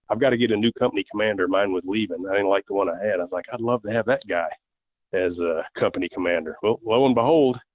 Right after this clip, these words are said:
he became my company commander. His name was Doug Baker. Just a good fella. Um, but we were out in the field. It was me, him, and our company first sergeant. I was the company executive officer, so I'm second in command. You got company commanders first in command, and then the top enlisted.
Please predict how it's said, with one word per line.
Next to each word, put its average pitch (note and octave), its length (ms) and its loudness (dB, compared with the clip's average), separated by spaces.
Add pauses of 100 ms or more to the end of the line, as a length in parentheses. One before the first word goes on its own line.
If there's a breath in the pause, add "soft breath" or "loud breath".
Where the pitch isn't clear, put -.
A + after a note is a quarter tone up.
(220)
he B2+ 120 -4
became B2+ 380 2
my A#2 100 2
company A#2+ 320 0
commander. A#2 440 -2 (260)
His G2+ 100 -8
name G2+ 160 -6
was F#2 120 -8
Doug A2+ 300 0
Baker. G2 340 0 (120)
Just A#2+ 240 0
a F2 100 -4 (500)
good C#3+ 300 4
fella. F#2 420 -2 (720 loud breath)
Um, F#2 340 4
but A2 100 2
we G#3 120 4
were F#3+ 140 6
out - 100 4
in - 60 -2
the G2+ 60 -2
field. C3+ 460 2
It - 100 -8
was F2+ 120 -6
me, D3+ 220 6
him, D3+ 280 4
and G#2+ 140 2
our F#2+ 240 0 (220 loud breath)
company C3 240 0
first C3 280 0
sergeant. F2 200 0
I A2 80 6
was G2+ 180 0
the F#2+ 80 -8
company A#2 320 2
executive G2+ 480 0
officer, F2+ 260 0
so G2+ 160 0
I'm G#2+ 140 2
second G#2+ 320 0
in F#2 80 -6
command. F2+ 380 -2
You F#2 80 -6
got G2 180 0 (160)
company A2+ 220 -2
commanders G2 400 -2
first A2+ 300 -2
in F2 60 -8
command, F#2 340 -2
and G2 80 2
then F#2 160 0
the F2+ 120 -2 (320 soft breath)
top G#2+ 240 2
enlisted. A2+ 460 0